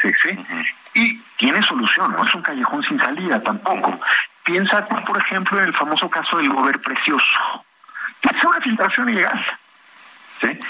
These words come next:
Speaker 1: Y, y terminó costando muchos problemas, era en contra de otra periodista, en este caso Lidia Cacho. Entonces, tenemos estos usos ambiguos, digamos, de las filtraciones,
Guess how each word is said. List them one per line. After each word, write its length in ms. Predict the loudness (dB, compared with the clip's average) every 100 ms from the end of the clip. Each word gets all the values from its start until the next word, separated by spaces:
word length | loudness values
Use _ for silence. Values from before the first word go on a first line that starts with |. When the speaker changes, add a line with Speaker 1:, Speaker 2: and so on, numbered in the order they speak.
| -10 -6 2
Speaker 1:
Y, 120 | 2
y 360 | 2 -6 -6 -4
terminó 480 | -2 -2 -2 0 0
costando 580 | 0 -2 0 0 0 0
muchos 720 | 2 2 2 4 4 2 0
problemas, 800 | 0 -2 0 2 2 4 2 0 -6
era 180 | -4 -2
en 80 | -2
contra 320 | -2 0 -2
de 120 | 0
otra 220 | 0 0
periodista, 640 | 0 0 2 2 0 -2 0
en 120 | 2
este 240 | 0 0 -2
caso 240 | -2 -2
Lidia 280 | 2 4 4
Cacho. 520 | 0 0 0 0 -2 -10 -14 -14 -14 -6 -2
Entonces, 320 | 0 -2 -6 -14 -14 -12 -4
tenemos 480 | 0 2 2 2 2 2
estos 320 | 2 2 2 2
usos 300 | 2 2 2 2
ambiguos, 800 | 0 0 -4 -4 -2 0 0 0
digamos, 340 | 0 2 2
de 40 | 2
las 120 | 2
filtraciones, 640 | 0 0 0 2 2 0